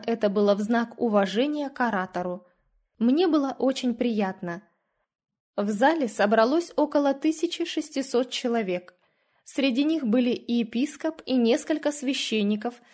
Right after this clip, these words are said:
Государственной Церкви. Было много людей из высших слоёв общества. Я стала рассматривать тему с религиозной точки зрения,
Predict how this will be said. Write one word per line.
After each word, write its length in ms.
Государственной 920
Церкви. 640
Было 320
много 400
людей 380
из 280
высших 440
слоёв 520
общества. 760
Я 240
стала 340
рассматривать 720
тему 300
с 100
религиозной 720
точки 400
зрения, 580